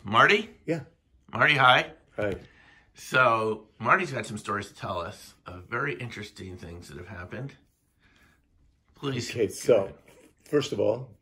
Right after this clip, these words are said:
Speaker 2: um, I'm not on any barbiturates or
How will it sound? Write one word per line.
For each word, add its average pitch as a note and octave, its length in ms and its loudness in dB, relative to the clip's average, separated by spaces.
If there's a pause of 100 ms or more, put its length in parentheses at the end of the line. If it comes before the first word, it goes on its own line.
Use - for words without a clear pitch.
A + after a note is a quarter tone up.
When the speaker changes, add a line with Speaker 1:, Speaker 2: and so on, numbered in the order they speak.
(1300)
Speaker 2:
um, G#2+ 480 -8 (2500)
I'm B2 160 -4
not C3 160 4
on B2+ 200 4
any A2+ 300 0 (580)
barbiturates A#2+ 760 2
or G#2+ 140 0